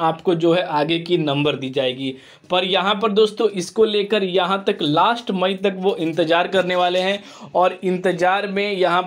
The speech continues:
पर उनके तरफ से जो फैसला होगा उसके बाद ही आपको पता चलेगा,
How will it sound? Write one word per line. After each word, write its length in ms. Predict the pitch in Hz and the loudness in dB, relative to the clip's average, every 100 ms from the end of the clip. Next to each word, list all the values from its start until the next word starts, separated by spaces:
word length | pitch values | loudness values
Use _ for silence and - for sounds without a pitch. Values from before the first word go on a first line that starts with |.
| 190 | 0
पर 100 | 202 | 0
उनके 380 | 170 170 185 | 2 2 0
तरफ 260 | 196 190 185 | 2 2 2
से 140 | 202 165 | 0 2
जो 220 | 180 226 | 4 2
फैसला 460 | - 185 175 202 190 | 2 -2 0 2 4
होगा 300 | 185 185 190 | 2 2 0
उसके 340 | 165 165 185 | 0 -4 -4
बाद 320 | 156 156 160 175 | 0 0 0 0
ही 80 | 202 | 2
आपको 320 | 165 165 160 | 0 0 0
पता 160 | 165 151 | 2 2
चलेगा, 360 | 143 139 143 | 0 0 0